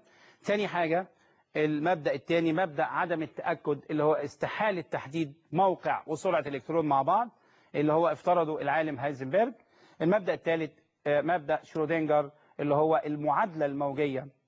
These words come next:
يسألني سؤال في الامتحانات مين وضع المعادلة الموجية؟ طبعًا معروف شرودنجر. نفتكر كده مع بعض العلماء بتوع الحلقة النهاردة. أولًا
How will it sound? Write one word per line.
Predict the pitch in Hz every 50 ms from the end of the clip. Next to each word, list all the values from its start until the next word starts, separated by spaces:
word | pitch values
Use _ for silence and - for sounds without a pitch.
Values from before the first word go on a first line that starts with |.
| _ -
يسألني | 151 151 - - 156 175 175 170 151
سؤال | - 160 165 175 175 147
في | - 156
الامتحانات | 156 156 151 - 147 135 160 175 190 190 185 - _ _ _ _ _ _ _ _ _ _ _ -
مين | 143 170 190 185
وضع | 190 196 190 180
المعادلة | 175 170 175 180 190 190 175 185
الموجية؟ | 175 175 170 165 165 208 208 185
طبعًا | 143 - 160 151 147 143
معروف | 139 135 131 139 170 226 233 135
شرودنجر. | - - 139 135 185 226 254 254 160 117 107 - _ _ _ -
نفتكر | 135 127 127 123 123 123 127 127 131 - - 208 202 214 185
كده | - 220 220 208
مع | 185 170 165
بعض | 170 208 214 202 185
العلماء | 180 160 165 165 170 208 220 208
بتوع | 170 - 185
الحلقة | 170 151 - 208 226 214
النهاردة. | 208 190 190 226 254 233 254 - _ _ _ _ _ _ _ _ _ _ _ _ -
أولًا | 156 160 190 208 233 254 277 285